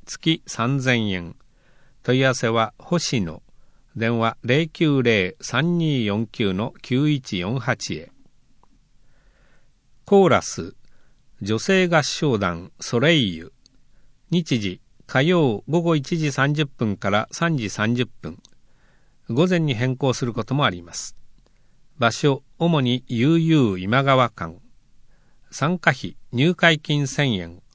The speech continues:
月三千円。問い合わせは井上。電話ファックスとも三三三五の八七零六へ。ゴスペルを歌おう。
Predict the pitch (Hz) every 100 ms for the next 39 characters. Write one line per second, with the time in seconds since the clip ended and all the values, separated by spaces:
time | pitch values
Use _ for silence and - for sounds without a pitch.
0 | _ - - 175 165 - 117 120 113 104
1 | 92 85 80 - - - _ _ _ -
2 | - 135 139 127 131 120 117 - 110 120
3 | 135 117 104 - _ - _ - 113 147
4 | 156 143 151 - - - 104 107 - -
5 | 120 156 160 170 160 139 131 127 131 127
6 | 95 90 110 - 107 - 156 151 131 90
7 | 95 127 135 127 - 76 - _ _ -
8 | - - _ _ _ _ _ _ - _
9 | _ _ _ _ _ - - 110 190 -
10 | - 151 139 147 120 95 101 92 85 80